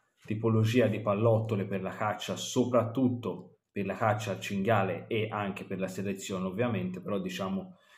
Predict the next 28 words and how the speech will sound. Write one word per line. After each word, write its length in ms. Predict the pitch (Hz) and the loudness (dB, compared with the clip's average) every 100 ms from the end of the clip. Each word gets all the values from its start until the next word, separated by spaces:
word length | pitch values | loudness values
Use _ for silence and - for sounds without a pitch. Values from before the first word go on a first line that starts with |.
| _ | _
improntata 720 | - 95 101 95 120 110 107 | -6 -4 -4 2 4 4 2
più 160 | 110 120 | 2 2
su 160 | 117 | 2
un 80 | 104 | -2
discorso 480 | 98 - 113 107 - | -2 0 0 2 -2
di 120 | - | -4
caccia 400 | - 110 - 95 | 0 0 0 -6
al 80 | 87 | -8
cinghiale, 1000 | - 120 107 101 107 113 113 - - _ | -4 0 0 0 0 0 -2 -10 -18 _
sono 320 | - 127 120 | 0 2 4
le 160 | 117 143 | 2 2
palle, 380 | 113 110 113 | 2 4 4
diciamo, 960 | 107 107 - 107 107 113 113 113 - - | 2 0 0 2 2 4 4 2 -4 -8
espansive, 840 | 117 113 - 107 101 - 131 113 85 - - _ _ _ | -6 -2 0 0 0 2 4 4 0 -8 -16 _ _ _
eh, 760 | 92 90 90 87 87 87 90 87 | -2 -2 -2 -2 -2 -2 -4 0
ballisti 400 | 104 107 117 - | 2 2 2 0
silver 400 | - 110 107 98 | -2 -2 -2 0
tip, 300 | 127 117 113 | 2 2 0
insomma, 680 | 92 117 101 92 87 87 - - _ | -2 0 0 0 -4 -6 -10 -18 _
tipo 760 | 131 127 123 120 120 - - - | 4 6 6 6 4 -2 -12 0
classica 500 | 123 117 - 113 117 | 2 2 0 -2 2
palla 380 | 117 110 113 | 4 4 4
con 180 | 113 110 | 2 0
puntalino 560 | 107 107 101 104 101 101 | 0 0 2 2 0 -2
in 140 | 104 | -2
polimero 440 | 127 117 104 110 107 | 0 2 2 2 0
che 220 | 110 107 | 2 2
all'impatto 1040 | 98 117 120 110 101 - - 120 117 - | 2 0 0 0 0 0 2 2 2 -6